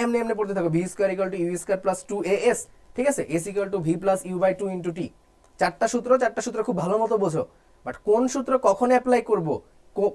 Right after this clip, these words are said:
কখন আমার অ্যাক্সিলারেশনটা নেগেটিভ ধরতে হবে, ঠিক আছে, কখন আমার, আহ, সমবেগের সূত্র হবে, এটা কিন্তু তোমরা এখন জানো না। So এই যে, এই জায়গাটাতে তোমাদের ঘাপলা। তোমরা ভাবো যে চারটা সূত্র পড়ছি, আসলে আমার তো আছেই চারটা সূত্র,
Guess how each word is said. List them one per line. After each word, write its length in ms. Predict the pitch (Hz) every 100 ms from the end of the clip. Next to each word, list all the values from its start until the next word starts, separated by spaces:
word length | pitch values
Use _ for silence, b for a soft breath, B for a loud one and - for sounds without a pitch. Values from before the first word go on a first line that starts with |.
| 196
কখন 240 | 196 254 247
আমার 160 | 247 247
অ্যাক্সিলারেশনটা 640 | 190 - 226 226 226 240 233 196
নেগেটিভ 260 | 196 226 202
ধরতে 200 | 220 202 202
হবে, 160 | 165 117 - _ b b b -
ঠিক 120 | 180 262
আছে, 120 | - 156 170
কখন 220 | 180 233 233
আমার, 160 | 247 240
আহ, 520 | - _ - 127 139 143
সমবেগের 420 | 185 220 240 240 240
সূত্র 180 | 220 214 190
হবে, 140 | 156 - - 208
এটা 120 | 220 196
কিন্তু 160 | 190 175
তোমরা 160 | 147 139
এখন 100 | 120 107
জানো 140 | 101 95
না। 40 | - - _ _ _ _ _ _ _ b b -
So 60 | - 214
এই 100 | 262 196
যে, 80 | - - - - 208
এই 60 | 214
জায়গাটাতে 360 | 254 269 262 254
তোমাদের 260 | 254 247 233 165
ঘাপলা। 280 | - 247 - - _ 170
তোমরা 180 | 190 240
ভাবো 180 | 226 226 262
যে 40 | 233
চারটা 240 | 196 185 220
সূত্র 180 | 208 202 247
পড়ছি, 280 | 269 254 330 277 - b -
আসলে 200 | - 196 220
আমার 140 | 202 214
তো 40 | 247 -
আছেই 200 | 262 254
চারটা 240 | 247 254 240
সূত্র, 180 | 240